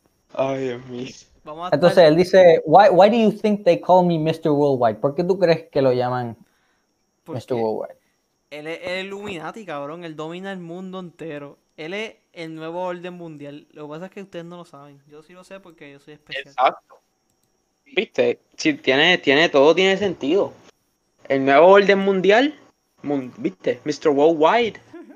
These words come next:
Speaker 2: <laughs>
Speaker 1: Eso, conéctalo todo. Y después, mírate esta, este pedazo de lírica. "Me not
Speaker 3: Ah.
Speaker 1: working hard." Yeah, right. Picture that with a Kodak.
Speaker 2: Ajá.
Speaker 1: Or better yet,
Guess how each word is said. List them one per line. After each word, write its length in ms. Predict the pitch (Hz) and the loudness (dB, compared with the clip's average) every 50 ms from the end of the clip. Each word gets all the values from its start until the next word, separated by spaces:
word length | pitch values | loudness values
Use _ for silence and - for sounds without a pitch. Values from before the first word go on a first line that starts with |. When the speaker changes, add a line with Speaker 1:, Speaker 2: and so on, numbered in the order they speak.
| 508 254 180 - 392 220 | -20 -20 -20 -20 -20 -20
Speaker 2:
<laughs> 680 | _ 190 226 180 - _ _ _ - _ _ _ _ - | _ _ _ -20 -20 _ _ _ -20 _ _ _ _ -6
Speaker 1:
Eso, 500 | 143 139 - 196 190 196 180 - - _ _ _ _ _ | -6 -4 -2 2 2 2 2 0 -2 _ _ _ _ _
conéctalo 540 | - 151 143 139 139 139 - 190 196 208 208 | -2 0 2 2 0 0 0 0 0 0 2
todo. 220 | 202 202 240 294 - - - - - _ _ _ _ | 2 0 -2 -2 -4 -10 -20 -20 -20 _ _ _ _
Y 80 | - 175 | 0 2
después, 440 | 190 185 185 - 214 240 277 - - - - _ - | 2 2 4 4 4 6 6 6 4 2 -10 _ -8
mírate 520 | 143 165 185 233 254 254 302 262 220 214 | -2 2 4 4 6 6 6 4 4 4
esta, 280 | 262 269 - - 240 214 | 2 0 -2 0 0 0
este 360 | - - 202 208 - 240 233 | 2 0 -2 -2 0 -2 -2
pedazo 400 | 233 233 208 185 202 208 - 233 | 0 0 0 0 -2 -2 -2 -2
de 120 | 220 202 160 | -2 -2 -2
lírica. 400 | 160 202 220 208 147 - 127 - - - - _ _ _ _ _ _ _ _ _ _ _ _ | -4 -4 -6 -6 -6 -6 -8 -10 -10 -16 -18 _ _ _ _ _ _ _ _ _ _ _ _
"Me 300 | - 143 156 170 202 240 | -8 -4 -2 0 2 4
not 160 | 247 254 240 - | 4 4 4 4
Speaker 3:
Ah. 60 | 160 175 | 4 4
Speaker 1:
working 300 | 180 180 - 220 190 156 | 4 4 2 -4 -6 -2
hard." 360 | 147 160 165 151 135 127 - - - - _ _ _ _ _ _ _ _ 185 - _ _ _ _ _ _ _ _ _ _ _ | 2 4 4 4 2 0 -4 -10 -20 -20 _ _ _ _ _ _ _ _ -20 -20 _ _ _ _ _ _ _ _ _ _ _
Yeah, 200 | 139 147 175 202 208 | -2 2 4 4 6
right. 300 | 190 202 208 175 - - - | 6 6 4 4 2 -2 -4
Picture 280 | - 175 170 - 208 185 | -6 -6 -4 -2 -2 0
that 140 | 180 180 185 | 0 0 0
with 120 | 185 180 156 | -2 -2 -4
a 60 | 139 | -4
Kodak. 560 | - - 160 165 170 135 - - - - - - _ _ _ _ _ _ - | -4 -2 -2 -2 -2 -2 -6 -8 -10 -16 -20 -20 _ _ _ _ _ _ -20
Speaker 2:
Ajá. 320 | 180 165 180 202 - _ _ _ _ _ _ _ _ _ - 180 - - - - 143 | -20 -20 -20 -20 -20 _ _ _ _ _ _ _ _ _ -2 -2 -2 -2 0 2 4
Speaker 1:
Or 160 | 185 196 180 | 6 6 6
better 240 | 202 220 226 233 226 | 6 8 8 8 6
yet, 560 | 214 185 208 220 226 165 139 - - - | 6 6 4 4 4 4 2 0 -6 -20